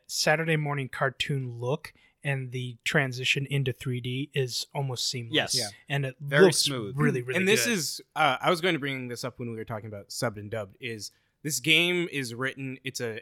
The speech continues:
Speaker 3: it's a, an, an American anime is how I put it, where it's like,
Speaker 2: I can see
Speaker 3: uh,
Speaker 2: that.
Speaker 1: It's Saturday
Speaker 3: it's like
Speaker 1: morning cartoon.
Speaker 3: Yeah, but it definitely has Japanese inspiration.
Speaker 2: The main
Speaker 3: And
Speaker 2: character
Speaker 3: so it's,
Speaker 2: seems very
Speaker 3: it's like
Speaker 2: anime.
Speaker 3: Avatar, The Last Airbender,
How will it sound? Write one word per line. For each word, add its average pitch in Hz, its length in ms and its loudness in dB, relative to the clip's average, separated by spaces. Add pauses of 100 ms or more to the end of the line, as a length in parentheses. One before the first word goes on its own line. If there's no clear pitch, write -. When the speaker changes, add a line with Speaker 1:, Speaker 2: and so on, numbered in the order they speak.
Speaker 3:
it's 127 160 -8
a, 123 100 -8 (300)
an, 107 220 -16 (260)
an 117 100 -8
American 127 540 0
anime 117 320 -8
is 101 220 -12
how 104 180 -10
I 104 80 -12
put 101 220 -14
it, 90 120 -20
where 127 160 -10
it's 120 140 -10
like, 117 340 -6 (420)
Speaker 2:
I 123 80 0
can 113 140 0
see 101 80 -2
Speaker 3:
uh, 101 60 -6
Speaker 2:
that. 104 100 -8
Speaker 1:
It's 175 160 0
Saturday 185 260 8
Speaker 3:
it's 151 80 4
like 165 100 8
Speaker 1:
morning 135 200 -4
cartoon. 120 400 -12 (120)
Speaker 3:
Yeah, 165 340 6 (680)
but 196 160 6
it 175 320 0
definitely 165 320 0
has 143 180 0
Japanese 123 840 -4 (760)
inspiration. 143 520 2
Speaker 2:
The - 20 2
main 214 120 8
Speaker 3:
And 185 100 4
Speaker 2:
character 156 320 4
Speaker 3:
so 139 40 2
it's, 131 80 -2
Speaker 2:
seems 113 220 -2
very 113 180 -4
Speaker 3:
it's 160 120 0
like 170 220 4
Speaker 2:
anime. - 80 -8
Speaker 3:
Avatar, 143 580 2
The 131 100 -8
Last 120 280 -2
Airbender, 123 440 -6